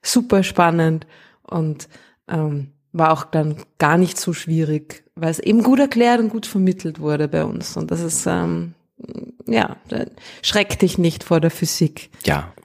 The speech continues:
Speaker 2: und wie gesagt, es gibt auch Möglichkeiten, wenn du es nicht beruflich machen willst, sich mit Astronomie zu beschäftigen, ohne Physik, Mathe oder irgendwas zu studieren. Das geht auch, gibt's ja genug
Speaker 1: Na
Speaker 2: Möglichkeiten.
Speaker 1: sicher.
Speaker 2: Und wenn du's
Speaker 1: Aber ich würd's auf jeden Fall mal ausprobieren
Speaker 2: Ja.
Speaker 1: und schauen und dann einfach, äh, wirst du ja sehen, ob's, ob's für dich was ist oder nicht.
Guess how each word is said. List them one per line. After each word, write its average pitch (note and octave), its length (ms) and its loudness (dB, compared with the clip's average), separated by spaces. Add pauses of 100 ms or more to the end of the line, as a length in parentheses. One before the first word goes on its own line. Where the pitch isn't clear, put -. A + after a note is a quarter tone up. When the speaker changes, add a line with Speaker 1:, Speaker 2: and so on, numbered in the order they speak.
Speaker 2:
und F#2 140 -6 (160)
wie A#2 80 2
gesagt, G2+ 220 2
es - 100 -4
gibt - 200 -4
auch F#2+ 100 -2
Möglichkeiten, G2+ 560 2
wenn F2+ 80 4
du E2 80 -4
es - 80 -2
nicht - 160 -2
beruflich A2+ 440 0
machen G#2+ 320 0
willst, G#2+ 380 0 (1120)
sich D3 140 2
mit E3 100 4
Astronomie E3 400 4
zu D#3 220 -2
beschäftigen, C#3+ 580 2
ohne C#3 480 4 (460)
Physik, - 420 -4
Mathe G#2 240 0
oder G2+ 80 4
irgendwas B2+ 340 0
zu B2+ 120 -6
studieren. C3+ 460 -2
Das - 140 -10
geht - 140 -8
auch, - 360 -2
gibt's - 180 -10
ja - 40 -4
genug G#2+ 180 -2
Speaker 1:
Na G#2 40 -2
Speaker 2:
Möglichkeiten. F#3 460 2
Speaker 1:
sicher. E3+ 420 -2
Speaker 2:
Und - 400 -4 (360)
wenn A#2+ 220 2
du's C3 140 2
Speaker 1:
Aber C3 80 2
ich A#3+ 80 0
würd's C4+ 160 0
auf B3+ 120 -2
jeden A#3+ 220 4
Fall A#3 200 2
mal F#3 180 2
ausprobieren F#3+ 560 2
Speaker 2:
Ja. F#3 60 2
Speaker 1:
und F3+ 160 -4
schauen E3 340 0
und E3 160 -4
dann E3+ 220 0
einfach, F3 400 -2
äh, E3+ 240 0
wirst E3+ 220 -6
du F3 40 4
ja E3 40 4
sehen, E3 300 2
ob's, - 360 -6
ob's - 300 -12
für - 360 -10
dich - 240 -12
was E3 140 -6
ist E3 240 -4
oder D#3+ 160 -2
nicht. E3 340 -2